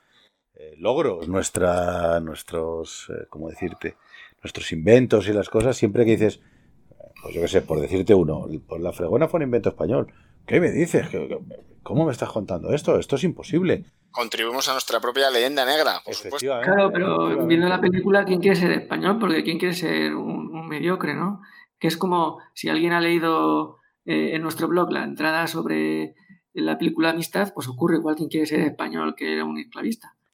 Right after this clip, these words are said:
Speaker 3: Y, bueno, pues, me llamaba un poco la atención porque ya viendo la cabecera de la película, pues,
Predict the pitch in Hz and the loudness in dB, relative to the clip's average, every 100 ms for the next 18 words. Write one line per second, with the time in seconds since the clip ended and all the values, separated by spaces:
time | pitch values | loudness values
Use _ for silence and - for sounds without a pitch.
0 | - 220 196 185 175 170 165 160 175 180 | -4 0 0 0 0 0 0 -2 0 4
1 | 226 220 220 - 175 156 143 147 151 151 | 6 4 0 0 2 2 0 -2 -6 -6
2 | 156 151 156 170 208 208 208 196 196 196 | -4 0 2 4 4 4 4 4 4 2
3 | 175 214 202 160 165 170 196 208 208 208 | 2 2 2 2 4 4 2 2 2 2
4 | 202 196 196 190 190 190 185 180 185 202 | 2 0 0 0 0 0 0 0 0 0
5 | 175 185 190 147 143 135 - | 0 0 -2 -6 -10 -12 -16